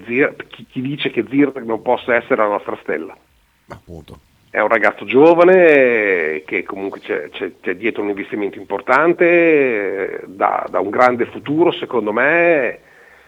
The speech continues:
Speaker 1: e va fatto crescere questo. Eh, solo che, ripeto, di tanto tempo che è fuori, no? La poca possibilità di mettersi in mostra, una situazione anche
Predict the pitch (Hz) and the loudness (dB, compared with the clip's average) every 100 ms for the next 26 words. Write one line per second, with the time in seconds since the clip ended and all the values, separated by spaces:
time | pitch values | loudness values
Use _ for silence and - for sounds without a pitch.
0 | _ _ _ _ 117 120 - 147 - 123 | _ _ _ _ -4 -4 -2 -6 -4 -2
1 | 135 143 127 156 170 - - - _ _ | 0 -2 -2 2 0 0 -14 -20 _ _
2 | _ _ _ _ _ _ _ _ - - | _ _ _ _ _ _ _ _ -20 -18
3 | - - 139 180 135 131 180 165 120 92 | -16 -6 -2 0 2 2 4 2 0 -4
4 | 67 67 92 110 160 110 - 92 _ _ | -6 -8 -8 -2 0 0 -4 -14 _ _
5 | - - - _ _ _ _ _ _ _ | -20 -20 -20 _ _ _ _ _ _ _
6 | _ _ _ _ - 131 131 131 151 139 | _ _ _ _ 0 0 0 0 0 0
7 | 143 143 - 139 113 104 - 110 113 - | -2 -4 0 2 2 0 -6 -8 -8 -10
8 | - 143 131 - 127 131 127 127 127 139 | -2 -2 -2 -8 -6 -6 0 0 2 0
9 | 143 135 147 143 147 123 - 107 98 104 | 0 -2 2 4 4 2 -2 -2 -2 -4
10 | - 113 113 113 - 123 120 135 139 143 | -6 -4 -4 -6 -6 -10 -4 0 2 2
11 | 139 147 151 147 135 - | 2 2 2 2 2 -4